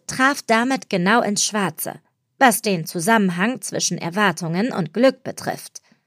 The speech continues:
Wenn diese Reaktion nicht passte, wenn ich unglücklich war, wurde ich daran erinnert, dass das Unglück zum Leben eben dazugehört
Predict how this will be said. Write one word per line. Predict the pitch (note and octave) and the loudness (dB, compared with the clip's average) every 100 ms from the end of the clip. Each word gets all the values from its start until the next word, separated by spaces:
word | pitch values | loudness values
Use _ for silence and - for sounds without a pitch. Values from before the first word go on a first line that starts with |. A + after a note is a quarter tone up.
| _ _ _ - | _ _ _ -2
Wenn | A3+ D#4+ F4 | 4 4 4
diese | D4+ A#3 G#3+ | 2 2 2
Reaktion | G#3 F#3 - - F#3+ | 2 2 -2 -2 0
nicht | D#3 - | -2 -8
passte, | - B3+ - - - _ _ _ - | 0 0 0 -8 -18 _ _ _ 2
wenn | C#4+ | 2
ich | C4 - | 2 0
unglücklich | G3+ G#3 F3+ D#3 D3+ | 0 0 -2 -6 -8
war, | C3 - _ _ _ _ - | -8 -12 _ _ _ _ 2
wurde | D#4+ F#4 | 4 6
ich | C4+ - | 4 0
daran | A3 G#3+ | 0 2
erinnert, | G#3+ - A3+ A3 A3+ - | 2 2 2 2 0 -2
dass | F#3 - | -4 -4
das | D#3 - | -8 -6
Unglück | - B3 G3+ F3 A#3 - | 0 2 2 0 -2 -4
zum | - E3 | -6 0
Leben | F#3+ A#3+ G#3 | 2 4 2
eben | - F#3 E3+ | -2 -4 -2
dazugehört | D#3+ - C4+ B3+ D#3 D#3+ - | -6 -4 -2 -2 -2 -6 -12